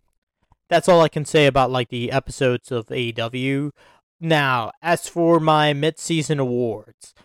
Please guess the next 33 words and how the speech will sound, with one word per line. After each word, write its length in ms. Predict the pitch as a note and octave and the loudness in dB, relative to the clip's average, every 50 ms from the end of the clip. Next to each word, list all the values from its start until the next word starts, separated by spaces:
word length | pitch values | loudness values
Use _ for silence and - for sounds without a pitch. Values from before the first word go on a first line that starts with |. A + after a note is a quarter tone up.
| _ _ _ - | _ _ _ -4
my 160 | - D#3+ E3+ | -2 0 0
male 360 | E3+ E3+ F#3 F#3+ G3 G#3 G#3 G3 | 2 2 4 4 6 6 4 4
wrestler 680 | F3 E3 F3 F3 - - - F#3+ F#3 F#3 F#3 F3+ F3+ | 4 4 2 2 0 -2 -4 0 0 2 2 2 0
of 120 | D#3+ D#3 | 0 -2
the 120 | C#3+ D#3 D3+ | -2 -4 -2
year 380 | C#3+ D3 D3+ D#3+ D#3+ E3 E3+ | 0 0 0 0 2 0 0
in 120 | E3 D#3 D#3+ | 0 -2 -2
A 180 | E3 E3 E3 | -2 -2 -2
E 40 | E3 | -2
W, 680 | D3+ E3 E3 E3 D3+ E3 E3 E3 E3 E3 E3 D#3+ D3+ D3+ - - - - - _ _ _ _ _ _ _ _ _ _ _ _ - | 0 0 0 0 0 0 0 2 2 2 0 0 -2 -4 -8 -10 -14 -16 -18 _ _ _ _ _ _ _ _ _ _ _ _ -4
it's 340 | F#3 F#3+ G3 F3 - - - _ | -2 -2 -2 -2 -4 -10 -14 _
probably 320 | - - G3 F#3+ F#3+ F#3+ | 0 2 2 4 2 0
gonna, 320 | F3 E3+ F3+ F3 F3 D#3 D3 _ | 0 -2 -2 -2 -4 -6 -8 _
I 160 | - D3 D#3 E3+ | -6 -4 -4 -4
think 240 | - - G3+ F3+ | -4 -4 -8 -8
for 140 | - - F#3 | -6 -6 -6
me, 360 | D#3+ D3+ C#3+ D3 D#3 E3 E3+ | -4 -4 -4 -4 -2 -2 0
it's 160 | E3 D3 - - | 0 -2 -2 -4
going 240 | - D#3+ D3+ D3 | -4 -4 -2 -2
to 80 | C#3 C3+ | -4 -4
be 140 | B2+ C3+ C3 | -6 -8 -8
Moxley. 800 | B2 A2 G#2 G#2 G#2+ A#2+ C3+ - - - G3+ G#3 G#3 A3+ A3+ G#3 _ _ _ _ _ _ _ _ _ _ _ _ _ _ _ _ _ _ _ _ _ _ _ _ _ _ _ _ _ _ _ - | -10 -10 -12 -8 -6 -6 -6 -6 -6 -2 0 0 0 -2 -4 -12 _ _ _ _ _ _ _ _ _ _ _ _ _ _ _ _ _ _ _ _ _ _ _ _ _ _ _ _ _ _ _ -6
It's 160 | G#3+ G3 - | -6 -6 -4
going 300 | - A3 G#3 G#3+ G#3+ G3+ | 0 2 2 4 4 2
to 80 | - F3 | 0 -2
be 300 | D#3+ F3+ G3+ G3 F#3+ F#3 | -2 0 0 2 2 0
Moxley 600 | E3 D#3+ D#3 D#3 D#3+ E3 D#3+ - - - F3+ E3 | 0 0 0 0 0 0 -2 -4 -4 -2 -2 -2
for 220 | - - - E3 | -2 -2 -4 -2
me, 420 | D#3+ D#3 D#3+ D#3+ D#3+ D#3+ D#3+ D#3+ D#3+ | -2 0 0 0 0 0 0 -2 -2
and 200 | C3+ D3 D3 C#3 | -4 -6 -8 -6
then 180 | D3 D3 C#3 | -6 -6 -6
Hangman 640 | C#3 - - D#3 D3+ D3+ D3 D3 D3 D3 D3 D3 C#3+ | -6 -6 -6 -4 -4 -4 -4 -4 -2 -2 -2 -2 -2
at, 320 | C#3 B2+ B2+ - _ - | -4 -8 -10 -12 _ -20